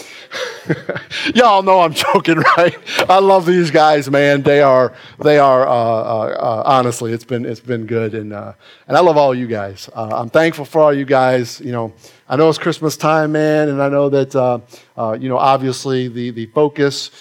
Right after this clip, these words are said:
uh, uh, as, well, definitely not on Christmas trees. Robert made sure of that. Okay, definitely not on Christmas trees. The focus is on Jesus, amen?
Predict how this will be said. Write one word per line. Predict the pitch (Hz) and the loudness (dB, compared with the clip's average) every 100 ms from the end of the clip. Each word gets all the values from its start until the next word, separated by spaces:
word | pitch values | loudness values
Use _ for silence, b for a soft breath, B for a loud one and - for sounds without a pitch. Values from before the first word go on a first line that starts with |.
| B B | B B
uh, | |
uh, | 123 123 123 127 123 120 | -2 -2 -2 -2 -2 -2
as, | 127 123 | -2 -4
well, | 120 117 113 | -6 -12 -8
definitely | 127 - 139 | -8 -6 -2
not | 139 | -2
on | 135 | -2
Christmas | 143 120 110 | -6 -12 -14
trees. | - 110 110 - _ | -14 -16 -16 -20 _
Robert | 120 120 127 | -6 -4 -2
made | 131 131 | -6 -8
sure | 131 | -6
of | 127 | -6
that. | 107 117 _ - - | -4 -6 _ -20 -20
Okay, | 123 127 110 | -10 -8 -2
definitely | 143 151 165 160 | 0 0 0 0
not | 151 151 | 2 0
on | |
Christmas | 147 135 117 107 | -4 -10 -14 -14
trees. | 107 107 | -14 -12
The | 117 | -14
focus | 110 147 156 165 | -2 0 0 -2
is | 165 147 | -2 2
on | 147 139 131 - b b | 2 2 -2 -10 b b
Jesus, | 117 160 185 110 104 117 - _ b b | -4 0 0 -2 -6 -8 -10 _ b b
amen? | 135 139 135 160 | 0 2 0 -2